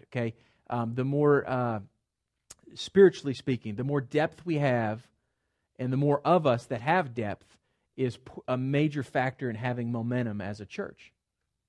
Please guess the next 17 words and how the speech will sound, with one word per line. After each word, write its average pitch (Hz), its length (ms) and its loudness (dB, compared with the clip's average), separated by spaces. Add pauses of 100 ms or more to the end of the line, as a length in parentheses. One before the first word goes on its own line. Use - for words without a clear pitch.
okay? 127 300 -6 (400)
And 120 100 -8
so 160 140 4
as 139 100 -2
we 151 140 2
grow 170 480 2
in 175 60 -2
our 139 120 -4
understanding 151 600 -4
and 120 80 -4
the 95 40 -4
application, 139 540 -2
the 120 60 -6
appropriation 151 560 -4
of 135 180 -2
the 147 100 -4
gospel 131 600 -4